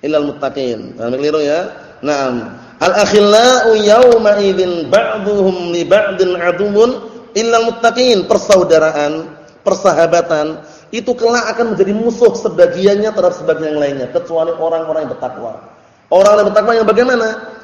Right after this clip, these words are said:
Yang bersahabat karena Allah Subhanahu wa taala. Nah, termasuk ciri-ciri orang yang mendapatkan manisnya iman, wa an yuhibbal mar'a la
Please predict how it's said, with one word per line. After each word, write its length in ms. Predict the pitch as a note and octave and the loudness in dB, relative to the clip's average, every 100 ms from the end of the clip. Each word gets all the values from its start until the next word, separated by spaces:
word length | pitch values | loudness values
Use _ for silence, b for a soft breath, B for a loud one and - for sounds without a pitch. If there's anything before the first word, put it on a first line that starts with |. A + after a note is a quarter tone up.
| - | -4
Yang 160 | E3+ E3+ | -4 -2
bersahabat 480 | D3 F3+ E3 F3 E3+ | 0 0 2 2 0
karena 320 | - D#3+ D#3 | 0 -2 -2
Allah 160 | D3+ D3 | -2 -4
Subhanahu 480 | D3+ C3+ C#3+ C#3 C3+ | -6 -6 -4 -4 -6
wa 40 | |
taala. 360 | C#3 C#3 C3+ A#2+ - - - _ - | -6 -4 -4 -6 -10 -18 -20 _ -10
Nah, 80 | C#3 C#3 | -8 -4
termasuk 400 | D3+ D3+ D#3 - | -2 -2 -4 -6
ciri-ciri 500 | D#3 D#3 F3 F#3 G3+ | -6 -4 -2 -2 2
orang 300 | E3+ F3 E3 | 2 2 0
yang 100 | D#3+ | 0
mendapatkan 460 | D3+ D3 F3+ F3+ | 0 2 2 2
manisnya 400 | E3 D#3+ E3 E3 | 0 -2 -2 -2
iman, 560 | E3 E3+ F3 G#3 A#3+ B3 - B B - | 0 2 4 4 2 -2 -8 B B -2
wa 100 | D#3 | 0
an 80 | F3 | 2
yuhibbal 800 | F#3 E3+ G3+ F#3+ D3+ C#3+ D#3+ D#3 D3+ | 0 0 -4 -6 -6 0 2 2 0
mar'a 480 | E3 F#3+ - E3 E3 | 0 0 -2 -2 2
la 120 | D#3+ | 2